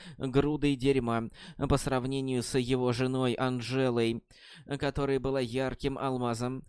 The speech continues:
Они чувствовали жалость к Анжеле и полагали, что Александр был недостаточно хорош для неё.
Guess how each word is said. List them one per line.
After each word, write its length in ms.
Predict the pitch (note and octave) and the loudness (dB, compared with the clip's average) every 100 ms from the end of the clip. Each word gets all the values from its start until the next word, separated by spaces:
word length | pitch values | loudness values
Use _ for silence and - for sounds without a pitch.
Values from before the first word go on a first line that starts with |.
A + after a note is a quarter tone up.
| - - | -20 -12
Они 320 | - A#2+ C3 D3 | -2 -2 0 -2
чувствовали 640 | - C3+ A#2+ C3 C3+ C#3 | -2 -2 -2 -2 0 2
жалость 400 | A#2+ C3+ B2+ - | 2 2 0 0
к 60 | C#3+ | -2
Анжеле 580 | C#3 A#2+ C3+ C3+ B2 | -2 -2 0 2 2
и 200 | B2 C#3 | 2 0
полагали, 520 | C3+ C3+ C3+ B2 B2+ B2 | -2 -2 -2 -2 -2 -2
что 220 | - C3 | 0 0
Александр 600 | C3 - C3+ B2+ B2 C3 | 0 -2 -2 -2 -2 -2
был 300 | B2+ C3 A#2+ - D#3 | 0 0 -2 -8 -8
недостаточно 720 | C3 C#3 C3+ - C3+ B2+ C#3 | -4 -2 -2 -4 -6 -4 -4
хорош 480 | C3 C3 B2+ B2 - | -2 0 2 0 -2
для 280 | A2+ A#2+ A#2+ | -6 -2 -2
неё. 400 | A#2 A2+ A#2 | 0 0 0